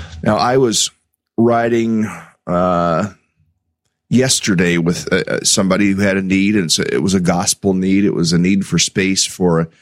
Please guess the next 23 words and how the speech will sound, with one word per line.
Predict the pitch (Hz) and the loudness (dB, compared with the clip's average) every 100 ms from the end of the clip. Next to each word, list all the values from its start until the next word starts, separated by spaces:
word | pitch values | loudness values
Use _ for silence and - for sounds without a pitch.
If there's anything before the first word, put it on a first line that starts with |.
| _ _ - | _ _ -4
a, | 95 - | -2 0
a | 98 | 2
men's | 95 95 101 98 87 | 2 2 0 0 -2
gathering, | - 90 95 90 95 95 101 107 | -2 -2 -2 0 0 2 0 0
and | 85 80 | 0 0
this | 80 92 | 0 0
person | - 120 101 - 95 - | -2 -2 0 0 -4 -2
is | 135 135 | 0 2
a | 117 | 0
disciple | 95 - 101 87 - 78 | 0 -2 0 0 0 0
maker, | 82 82 87 117 | 2 0 0 -2
no | 101 87 95 | 0 2 2
doubt, | 87 95 - - | 0 0 -4 -6
uh, | 85 80 | -2 0
about | 87 82 85 90 | 0 0 0 0
it. | 131 - _ _ - - _ | -2 -4 _ _ -20 -20 _
And | 98 85 | -2 0
the | 76 | 0
space | - 98 107 - | 0 0 0 -2
that | 85 | -4
they | - 90 | 0 0
had, | 90 87 76 82 | 0 -2 -2 0
uh, | 82 65 | 0 0